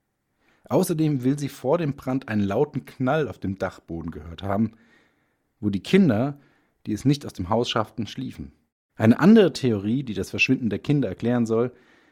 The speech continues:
ist, dass die Feuerwehrmänner sehr wohl sterbliche Überreste der Kinder gefunden haben, der Familie allerdings nichts davon sagten. Es gibt zahlreiche Hinweise, dass das Feuer absichtlich gelegt wurde.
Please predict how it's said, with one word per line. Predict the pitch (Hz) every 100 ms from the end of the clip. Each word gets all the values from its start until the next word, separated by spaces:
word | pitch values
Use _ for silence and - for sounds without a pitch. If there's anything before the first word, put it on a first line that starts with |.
| _ _
ist, | 156 123
dass | 135 -
die | 113
Feuerwehrmänner | - 165 165 107 98 107 123 -
sehr | 104 113 107
wohl | 104 165 135
sterbliche | - - 98 92 95 -
Überreste | 123 104 90 - 98
der |
Kinder | - 101
gefunden | 98 92 113 -
haben, | 104 120 147 160 _ _ _ _ _
der | 117
Familie | 113 113 135 139
allerdings | 123 117 120 107 -
nichts | 135 139 -
davon | 107 - 98
sagten. | 104 98 - - - - _ _ _ _ _ _ _ _ _ _ _ _
Es | 110
gibt | - 143
zahlreiche | - 143 180 165 160 143
Hinweise, | 123 143 113 90 85
dass | - -
das | 90
Feuer | - 127 123 -
absichtlich | - - - - - 92 87
gelegt | - 85 80 -
wurde. | 82 78